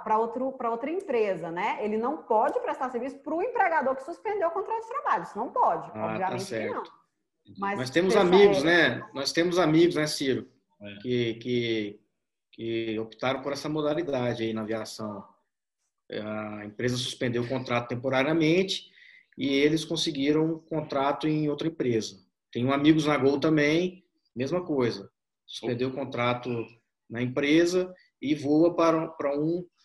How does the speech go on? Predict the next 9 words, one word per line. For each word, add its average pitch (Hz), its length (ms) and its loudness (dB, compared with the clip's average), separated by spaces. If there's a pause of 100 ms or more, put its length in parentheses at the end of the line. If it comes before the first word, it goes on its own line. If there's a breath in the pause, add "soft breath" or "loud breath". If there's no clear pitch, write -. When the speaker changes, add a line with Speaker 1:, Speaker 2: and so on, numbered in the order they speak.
(120)
Speaker 2:
operador, 147 840 2
é, 131 360 0
o 123 100 -4
mesmo 202 260 6
equipamento, 151 640 0 (320)
para 131 100 -8
um 131 60 -4
operador 139 560 0
privado. 135 440 -2